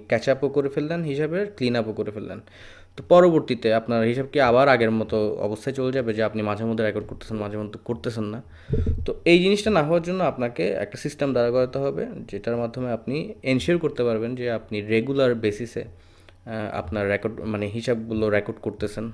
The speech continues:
আপনার ফাইন্যান্সিয়াল স্টেটমেন্ট তৈরি করতেছেন। হ্যাঁ, এরকম একটা প্রসেস আপনাকে দাঁড় করাতে হবে, এটা এনশিওর করতে হবে, যাতে করে আপনি, আহ, রেগুলারলি আপনার ব্যবসায়ের অবস্থা সম্পর্কে আপনার একটা পরিষ্কার ধারণা থাকে। তো এই ধারণাটা যদি আপনার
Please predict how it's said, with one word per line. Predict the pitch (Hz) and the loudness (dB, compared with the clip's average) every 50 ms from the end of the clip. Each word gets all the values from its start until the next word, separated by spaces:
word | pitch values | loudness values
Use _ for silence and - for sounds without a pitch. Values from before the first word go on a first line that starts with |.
| - - - | -12 -16 -18
আপনার | 110 - - 107 104 98 98 98 98 98 98 | -18 -16 -12 -10 -8 -6 -4 -4 -4 -4 -4
ফাইন্যান্সিয়াল | 98 - 110 104 101 - 110 101 | -4 -4 -4 -4 -2 -4 -4 -6
স্টেটমেন্ট | - - 113 107 113 117 110 110 | -4 -4 -4 -4 -2 -2 -4 -2
তৈরি | - 117 107 107 | 0 0 0 0
করতেছেন। | 101 104 104 - - 110 110 - 175 180 - - - - - - - - - - | -2 -4 -6 -6 -8 -10 -10 -10 -10 -12 -14 -20 -20 -20 -20 -20 -20 -20 -10 -4
হ্যাঁ, | 160 170 165 123 - | -2 0 0 0 2
এরকম | - 139 139 139 | 2 4 4 4
একটা | 131 127 - | 4 2 2
প্রসেস | - 147 127 120 127 120 127 | 0 0 0 0 0 0 0
আপনাকে | 113 - 110 101 104 | 0 0 0 -2 0
দাঁড় | 101 101 92 | 0 -2 -2
করাতে | 92 92 98 98 - - | -2 -4 -6 -6 -8 -8
হবে, | - - - - - | -10 -10 -10 -10 -8
এটা | 98 107 120 | -4 -2 0
এনশিওর | 120 117 113 135 131 117 | 0 0 2 2 2 2
করতে | 110 95 85 85 92 | 2 0 0 0 -2
হবে, | 80 80 78 - - - - - - - - - - 101 | -2 -2 -4 -8 -12 -16 -18 -20 -20 -20 -20 -18 -12 -4
যাতে | 98 113 107 104 117 | -2 -2 -2 0 -2
করে | 110 - 127 127 123 | -2 0 0 0 0
আপনি, | 120 117 - 127 170 226 226 - - - - - - - - | 0 -2 -4 -4 -6 -6 -6 -10 -12 -14 -14 -16 -18 -16 -8
আহ, | - 117 117 117 117 113 113 113 110 110 110 107 101 - - - - - - - - - | -4 -2 0 2 4 4 4 4 4 4 4 2 0 -2 -4 -8 -14 -20 -20 -12 0 4
রেগুলারলি | 131 156 165 180 175 151 113 101 - - - - - - _ _ | 6 6 8 8 8 8 8 6 2 -4 -10 -16 -18 -20 _ _
আপনার | - 101 - - - 98 98 95 95 | -14 -14 -12 -10 -8 -6 -6 -6 -4
ব্যবসায়ের | 92 107 98 - - - 123 123 123 | -2 -2 -4 -4 -4 -4 -2 0 2
অবস্থা | 120 113 107 107 - - 120 | 2 0 0 -2 -4 -6 -6
সম্পর্কে | 123 127 123 127 135 135 135 | -6 -6 -4 -4 -4 -4 -4
আপনার | 135 120 - 110 | -4 -4 -4 -4
একটা | 104 - 127 - - | -4 -6 -8 -4 0
পরিষ্কার | 139 127 113 113 - - 110 101 | 0 0 0 0 -2 -4 -6 -4
ধারণা | 104 107 101 101 101 | -4 -6 -4 -4 -4
থাকে। | 92 - 101 92 - - - - - - - - - - - - _ _ | -6 -6 -8 -10 -10 -12 -16 -20 -20 -20 -20 -20 -20 -20 -20 -20 _ _
তো | - - | -12 -4
এই | - 139 151 160 | 0 4 4 6
ধারণাটা | 160 165 180 190 196 196 196 190 190 180 | 6 6 8 8 8 8 6 6 4 2
যদি | 170 175 175 175 180 175 | 2 0 0 2 2 2
আপনার | 143 - 120 110 | 2 0 -2 -4